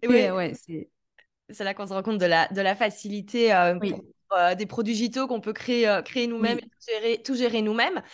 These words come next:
Speaker 2: Et justement, comme t'as toujours ta casquette de, d'entrepreneur, accompagnante, et cetera, t'as également My Club. Donc, au final, t'as un écosystème avec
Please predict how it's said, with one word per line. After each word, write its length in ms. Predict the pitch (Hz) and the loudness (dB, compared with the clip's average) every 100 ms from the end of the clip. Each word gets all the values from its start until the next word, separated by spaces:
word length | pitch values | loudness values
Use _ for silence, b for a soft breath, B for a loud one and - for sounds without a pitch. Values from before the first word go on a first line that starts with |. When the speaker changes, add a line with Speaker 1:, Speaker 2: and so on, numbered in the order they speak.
| B B | B B
Speaker 2:
Et 80 | 220 | -2
justement, 420 | 254 311 359 370 | 0 0 0 2
comme 180 | 392 262 | 0 0
t'as 120 | 240 | 0
toujours 320 | 226 269 330 | 0 -4 -6
ta 120 | - 254 | -4 -4
casquette 520 | 233 - 254 254 233 170 - B B B B - | -4 -6 -6 -4 -2 -4 -4 B B B B -10
de, 1160 | 185 214 202 196 190 185 185 180 175 170 170 165 | 2 6 6 6 6 4 4 2 2 2 0 -2
d'entrepreneur, 1200 | 165 202 196 - 214 - - 208 240 285 285 254 | -2 -2 -2 -6 -10 -8 -4 0 4 6 6 4
accompagnante, 680 | 220 208 208 208 226 254 | 0 -2 -2 0 0 -4
et 60 | 214 | -6
cetera, 580 | - 190 190 196 269 320 | -8 -4 -2 2 4 4
t'as 120 | 240 | 2
également 360 | 185 190 190 196 | 0 0 0 -2
My 220 | 196 190 | -2 -4
Club. 260 | 190 285 320 | -2 0 0
Donc, 180 | 214 190 | -2 -6
au 20 | |
final, 360 | 175 254 247 247 | -6 -4 -2 -2
t'as 120 | 226 | -2
un 100 | 175 | -4
écosystème 640 | 190 196 220 220 - 254 247 | -4 -8 -10 -8 -2 2 2
avec 360 | 180 185 - | 2 0 -4